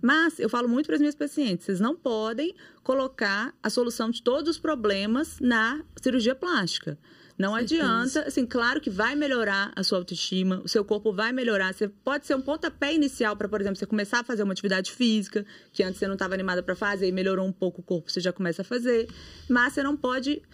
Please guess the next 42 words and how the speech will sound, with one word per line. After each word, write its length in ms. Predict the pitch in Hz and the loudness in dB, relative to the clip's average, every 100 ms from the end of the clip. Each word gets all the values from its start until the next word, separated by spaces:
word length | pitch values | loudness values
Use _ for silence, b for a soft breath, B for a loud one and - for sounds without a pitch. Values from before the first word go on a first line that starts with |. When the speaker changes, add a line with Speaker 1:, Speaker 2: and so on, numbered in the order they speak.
| b b _ | b b _
Speaker 1:
é, 300 | 214 226 226 | -2 -2 -2
colocar 380 | 262 262 262 262 - | 0 2 2 0 2
tudo 280 | 294 302 | 4 6
nisso. 440 | 339 233 208 - 147 - | 4 4 0 -8 -14 -10
Fala 160 | - 202 | -2 0
assim, 100 | 240 | 0
"Ah, 60 | |
então 200 | 202 269 | 0 -2
pronto, 360 | 311 262 196 190 | 0 0 0 -2
agora 180 | 190 208 | -2 0
todos 240 | 277 294 | 0 0
os 80 | 302 | 2
meus 160 | 269 254 | 2 2
problemas 640 | 254 202 214 233 262 285 | -2 0 0 0 0 0
vão 140 | 254 | 0
ser 100 | 269 | 2
resolvidos 400 | 285 262 254 226 | 2 2 0 -2
com 60 | - | -2
a 40 | |
cirurgia 280 | 262 254 262 | 0 0 0
plástica." 520 | 269 269 170 - 165 B B B - | 0 0 0 -4 -8 B B B -2
Não 140 | 214 | 0
é 60 | 233 | 2
assim. 400 | 311 - 247 185 | 0 0 -2 0
Então, 160 | 185 220 | 2 2
eu 80 | |
sempre 400 | 226 - 294 330 330 | 2 0 0 2 2
reforço 500 | 269 - 220 254 269 | 2 -2 -4 -4 -4
pra 180 | 262 247 | -2 -2
elas, 220 | 240 254 | 0 -2
assim, 380 | 262 277 220 175 b b b b - | 0 2 2 0 b b b b -2
é, 460 | 196 190 180 170 - | 2 2 2 0 0
junto 320 | 165 302 359 | 2 4 4
com 60 | |
a 60 | 285 | 2
ciru-, 180 | 262 214 202 202 - | 0 0 0 0 -2
aliar 440 | 196 277 247 240 | 0 4 4 4
junto 220 | 220 339 | 2 0
com 60 | 320 | 0
a 20 | |
cirurgia 320 | 277 226 196 | 0 2 2
plástica 640 | 185 220 262 294 - 170 | 0 0 2 0 -2 -4